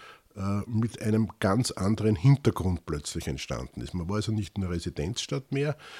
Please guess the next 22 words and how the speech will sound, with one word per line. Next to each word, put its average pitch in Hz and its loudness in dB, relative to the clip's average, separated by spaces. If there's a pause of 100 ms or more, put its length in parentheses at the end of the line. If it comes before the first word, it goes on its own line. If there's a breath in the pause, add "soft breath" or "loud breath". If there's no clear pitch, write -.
(200 loud breath)
sondern 101 0
man 107 0
hat 87 -2
also 101 0
auf 82 -4
den 87 -4
Tourismus 104 -2
gesetzt - -6
und 110 0 (480 loud breath)
durch 131 0
die 131 -6
ganzen, 117 2 (440 soft breath)
äh, 107 -6
besonders, 110 2
äh, 101 0 (300 soft breath)
romantischen 98 2
Maler 85 2 (400 soft breath)
entstand 101 -2
natürlich 107 2
die 104 -2
Sehnsucht 101 -2
nach 85 -4